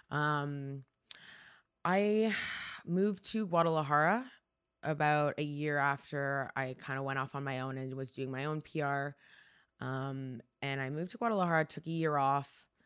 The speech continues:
Uh, that was for my boyfriend's work. And I didn't, I wasn't really able to work there. So I, I was basically on vacation for a year, which drove me a little stir crazy. So we came out to Vancouver.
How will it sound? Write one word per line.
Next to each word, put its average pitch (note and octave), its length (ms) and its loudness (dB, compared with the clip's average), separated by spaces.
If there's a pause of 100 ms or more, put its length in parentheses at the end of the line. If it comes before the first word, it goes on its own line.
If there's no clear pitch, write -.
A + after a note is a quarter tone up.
(240)
Uh, C3+ 220 2
that C3 140 2
was D3+ 140 -2
for E3 100 -4
my D#3 120 2
boyfriend's C3 460 -4
work. G3 360 -2 (260)
And F3 180 -2
I F#3 380 0
didn't, A3 320 -2
I E3+ 80 2
wasn't F3+ 260 2
really D#3+ 160 2
able D3+ 140 0
to E3 120 -6
work E3+ 240 2
there. B2+ 180 0
So C3 340 0
I, D3 80 -2
I C#3+ 100 -2
was C#3 300 -6
basically C3+ 480 -6
on C3 140 -4
vacation B2+ 420 -6
for G3+ 120 0
a A3 60 2
year, E3 320 4
which D3 320 -4 (800)
drove G3+ 300 2
me F#3+ 140 2
a D#3+ 60 4
little C#3+ 240 0
stir B2 280 -4
crazy. D3+ 580 2 (460)
So D3+ 920 4
we D3+ 100 -2
came D#3 260 -4
out D#3+ 160 2
to G3+ 100 -4
Vancouver. F3+ 680 0